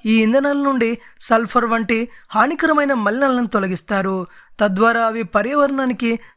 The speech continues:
తక్కువ హాని కలిగిస్తాయి. చివరగా పెట్రోల్ మరియు డీజిల్ పనితీరును పెంచడానికి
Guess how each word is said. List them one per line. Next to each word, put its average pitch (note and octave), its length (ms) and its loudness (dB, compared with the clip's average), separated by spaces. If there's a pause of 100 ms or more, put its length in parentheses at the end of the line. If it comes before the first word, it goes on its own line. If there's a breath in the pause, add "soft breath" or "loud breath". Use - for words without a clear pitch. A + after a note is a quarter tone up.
(120)
తక్కువ A3 340 2
హాని A3 280 0
కలిగిస్తాయి. F3+ 760 -4 (320 soft breath)
చివరగా B3+ 400 2
పెట్రోల్ A#3 480 0
మరియు A3+ 380 0 (300 soft breath)
డీజిల్ A3 420 2 (100)
పనితీరును C4+ 420 0
పెంచడానికి A#3 760 0